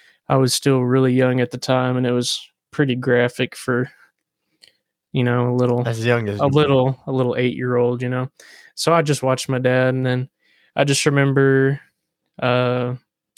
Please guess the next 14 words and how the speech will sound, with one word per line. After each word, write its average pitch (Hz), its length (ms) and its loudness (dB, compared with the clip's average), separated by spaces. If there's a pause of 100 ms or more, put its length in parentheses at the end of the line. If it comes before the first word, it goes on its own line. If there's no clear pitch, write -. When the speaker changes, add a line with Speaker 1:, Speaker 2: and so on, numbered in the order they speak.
(240)
Speaker 1:
the 127 100 2
Bull 135 320 2
Rancor 127 640 0
boss 123 360 0
fight, 120 540 -4
like, 123 180 -2
halfway 131 380 0
through 131 220 0
the 123 100 0
game, 127 360 0 (280)
Speaker 2:
<laughs> - 260 -20
Speaker 1:
and, 127 600 -2
uh, - 120 -10 (1300)
w-, 139 220 -12